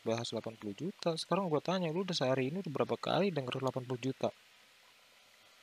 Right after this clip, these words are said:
Gue gak bisa bahas yang lagi hype dulu, men. Kalau hype mah orang nggak, kalau orang nyari pembahasan yang hype, hype ngapain nyari di sini sebenarnya gitu.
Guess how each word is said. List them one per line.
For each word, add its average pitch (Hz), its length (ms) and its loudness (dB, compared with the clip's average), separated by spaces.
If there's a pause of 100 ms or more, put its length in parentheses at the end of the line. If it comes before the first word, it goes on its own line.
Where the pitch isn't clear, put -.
(1080)
Gue 180 180 -4
gak 147 160 6
bisa 120 240 0
bahas 107 220 2
yang 113 160 -4
lagi 104 180 -2
hype 104 240 -4
dulu, 156 300 -2
men. 170 160 -6 (580)
Kalau 120 160 4
hype 147 240 2
mah 180 140 0
orang 190 160 2
nggak, 120 100 2 (140)
kalau 127 240 6
orang 123 160 0
nyari 123 400 2 (100)
pembahasan 117 460 2
yang 110 80 -4
hype, 107 180 -2
hype - 160 -8
ngapain 110 300 -2
nyari 101 240 -2
di 98 100 -6
sini 160 460 -4
sebenarnya 120 400 -4
gitu. 107 240 -10